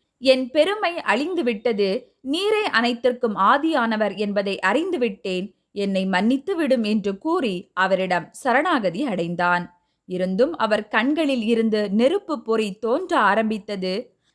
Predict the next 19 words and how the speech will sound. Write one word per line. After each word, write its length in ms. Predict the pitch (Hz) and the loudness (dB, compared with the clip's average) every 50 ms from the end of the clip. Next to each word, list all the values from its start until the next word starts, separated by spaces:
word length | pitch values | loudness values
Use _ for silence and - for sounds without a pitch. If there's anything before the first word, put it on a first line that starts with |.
| _ | _
அதைக் 400 | - 240 247 247 403 494 494 494 | -2 0 0 2 2 2 2 2
கண்டு 480 | - 330 269 247 240 220 208 226 285 233 | 0 -2 0 2 2 2 2 0 0 -2
இன்னும் 460 | 208 262 285 359 403 440 392 320 262 | -4 -4 -4 -4 -4 -6 -4 -2 -2
மிகுதியாய் 680 | 240 233 269 269 220 254 247 233 202 185 180 214 - - _ _ _ _ | -2 0 -2 -2 -2 -2 0 2 2 2 2 0 -2 -10 _ _ _ _
இந்திரன் 760 | - 262 285 330 440 440 415 339 254 196 185 214 233 - _ _ | -4 -2 -2 0 2 2 2 4 4 2 0 -2 -8 -12 _ _
சிவபெருமானின் 920 | - - 330 349 415 453 440 381 349 302 294 277 262 247 233 220 214 - | -8 -4 -2 0 0 0 0 0 0 2 2 2 2 2 2 -2 -2 -2
பாதங்களை 640 | - 220 214 277 311 359 330 311 302 277 247 226 - | 0 2 2 2 2 0 -2 0 0 0 0 -2 -4
பிடித்துக்கொண்டு, 1000 | - 240 240 339 330 - 320 - - 247 226 220 208 190 196 190 202 233 - _ _ _ _ _ | -4 -4 -4 -4 -4 -4 -8 -4 -2 -2 -2 0 0 -2 -2 -2 -2 -4 -6 _ _ _ _ _
"சுவாமி, 640 | - - - 214 190 180 180 185 180 214 277 - _ _ | -16 -8 -2 0 2 2 2 0 -2 -4 -6 -8 _ _
நான் 260 | - 214 208 202 196 | -6 -2 -2 -2 -2
அழிவின் 540 | - - 180 185 185 208 208 277 320 403 320 | -2 -2 -2 0 0 -2 -2 -2 -2 -2 -2
விளிம்பில் 460 | 208 214 233 285 320 320 330 302 262 | 0 0 0 0 0 0 0 0 0
இருக்கிறேன். 760 | 233 233 226 226 202 - 240 220 208 202 190 196 240 - _ _ _ - 220 | 2 0 0 0 -2 -2 -2 -2 0 0 -2 -2 -4 -8 _ _ _ -8 0
தயவு 360 | 208 247 277 392 480 466 466 | 2 2 4 4 2 0 0
செய்து 320 | 427 427 427 403 392 403 370 | 0 0 -2 -2 0 0 0
என்னை 340 | 339 262 254 247 220 214 214 | 0 0 0 0 -2 -2 0
கோபப்பட்டு 720 | - 240 277 277 339 349 349 269 254 233 - - 214 208 185 | 0 0 2 2 2 0 0 0 -2 -2 -2 -4 -4 -4 0
எரித்து 420 | 175 202 254 320 - - 392 370 | 0 0 0 0 -2 -6 -6 -4
விடாதேயும். 760 | 254 240 226 220 214 208 202 196 190 196 190 180 185 220 - | -2 0 2 4 2 2 2 0 -2 -2 -4 -4 -4 -6 -8